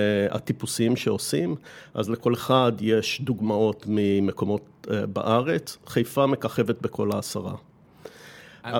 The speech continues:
Speaker 2: יש עיר בארץ שלא מככבת? אני, אני, אני,
Speaker 1: לא,
Speaker 2: אני
Speaker 1: אה, דוגמאות,
Speaker 2: יש
Speaker 1: דוג-
Speaker 2: עיר שבנויה טובה ב-, בנויה טוב בארץ?
Speaker 1: כן, יש, יש, לא מעט. אה, לאו דווקא כל העיר, אבל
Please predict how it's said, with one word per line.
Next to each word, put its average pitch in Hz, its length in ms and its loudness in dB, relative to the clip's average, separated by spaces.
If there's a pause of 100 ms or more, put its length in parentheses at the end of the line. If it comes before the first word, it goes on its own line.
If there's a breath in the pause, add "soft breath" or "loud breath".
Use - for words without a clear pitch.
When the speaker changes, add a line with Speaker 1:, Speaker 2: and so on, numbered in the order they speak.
(140)
Speaker 2:
יש 139 280 -2
עיר 160 200 -2
בארץ 139 440 -2
שלא 92 880 -8
מככבת? 202 760 -6
אני, 123 180 -4
אני, 120 160 -4 (420)
אני, 113 100 0
Speaker 1:
לא, - 60 2
Speaker 2:
אני 110 100 -4 (200)
Speaker 1:
אה, 147 100 4 (120)
דוגמאות, 131 840 2
Speaker 2:
יש 131 160 0
Speaker 1:
דוג- 107 80 -2
Speaker 2:
עיר 170 140 2
שבנויה 127 340 -4
טובה 123 320 -6
ב-, 165 80 -8 (240)
בנויה 123 360 -2
טוב 127 320 -4
בארץ? 120 300 -4
Speaker 1:
כן, 143 180 6
יש, 123 320 2
יש, - 340 -2
לא 117 160 2
מעט. 104 400 -2 (380 loud breath)
אה, 110 60 -2 (840)
לאו 110 300 2
דווקא 113 300 -2 (180)
כל 147 260 4
העיר, 117 320 2
אבל 117 340 2